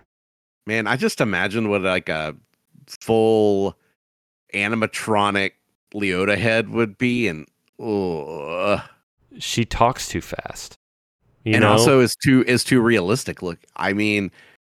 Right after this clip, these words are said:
Speaker 1: don't get me wrong. I've, I get that we, you know, thinking, like,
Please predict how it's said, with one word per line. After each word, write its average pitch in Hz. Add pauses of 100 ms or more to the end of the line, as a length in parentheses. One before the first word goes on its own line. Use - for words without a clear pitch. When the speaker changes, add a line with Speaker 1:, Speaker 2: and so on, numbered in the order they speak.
(220)
Speaker 1:
don't 143
get 190
me 185
wrong. 131
I've, 117 (280)
I 123 (180)
get 123 (140)
that 120
we, 127 (100)
you 135
know, 101
thinking, 120
like, 113